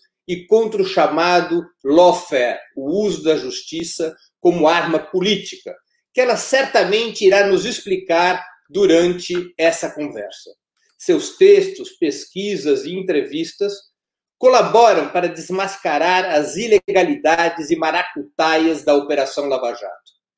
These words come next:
Insolente não foi reclamar ao bispo sobre a Lava Jato,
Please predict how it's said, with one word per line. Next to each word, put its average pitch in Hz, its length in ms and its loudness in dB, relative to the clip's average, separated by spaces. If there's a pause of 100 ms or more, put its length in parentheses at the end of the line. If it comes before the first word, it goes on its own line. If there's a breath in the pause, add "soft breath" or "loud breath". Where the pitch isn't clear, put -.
(120)
Insolente 208 960 2 (220)
não 269 160 4
foi 294 300 0
reclamar 262 480 0
ao 254 220 4
bispo 214 440 -6
sobre 135 240 -8
a 131 60 -2
Lava 123 300 -4
Jato, - 360 -10